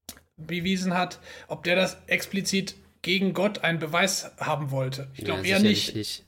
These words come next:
Speaker 2: Es wurde,
Speaker 1: Ja.
Speaker 2: wurde vielleicht dann so aufgefasst von der Kirche, aber es war nicht so gedacht.
Speaker 1: Ja,
Speaker 2: Aber es
Speaker 1: ja.
Speaker 2: gibt natürlich auch da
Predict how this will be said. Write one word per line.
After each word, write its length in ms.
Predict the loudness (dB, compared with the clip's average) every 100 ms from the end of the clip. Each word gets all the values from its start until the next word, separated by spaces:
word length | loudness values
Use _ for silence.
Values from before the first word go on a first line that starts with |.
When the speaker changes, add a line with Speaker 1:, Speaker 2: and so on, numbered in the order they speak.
| -6
Speaker 2:
Es 160 | -2
wurde, 340 | 6 8 6 4
Speaker 1:
Ja. 60 | 2
Speaker 2:
wurde 200 | 2 4
vielleicht 400 | 6 4 4 4
dann 160 | 4
so 180 | 4 4
aufgefasst 640 | 4 2 0 0 0 -2
von 120 | 0 0
der 100 | 2
Kirche, 440 | 0 -2 0 0
aber 260 | 2 0 0
es 160 | 0
war 120 | 0
nicht 280 | 2 0 -4
so 340 | -8 -2 -2 0
gedacht. 480 | 2 2 2 -18 _ _ _ _ _ -20 _
Speaker 1:
Ja, 80 | 6
Speaker 2:
Aber 120 | 8
es 120 | 8 6
Speaker 1:
ja. 60 |
Speaker 2:
gibt 180 | 2 6
natürlich 460 | 4 6 2 4 2
auch 160 | 0
da 440 | 2 6 6 4